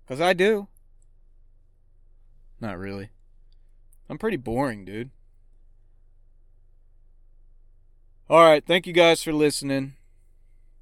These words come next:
Really appreciate it. Hope you're making bags today,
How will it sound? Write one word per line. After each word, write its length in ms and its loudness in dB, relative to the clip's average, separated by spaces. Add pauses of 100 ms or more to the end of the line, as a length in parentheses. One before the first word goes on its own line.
(120)
Really 220 0
appreciate 560 -2
it. 120 -6 (1800)
Hope 200 -8
you're 80 -4
making 320 -6
bags 420 -2
today, 500 -6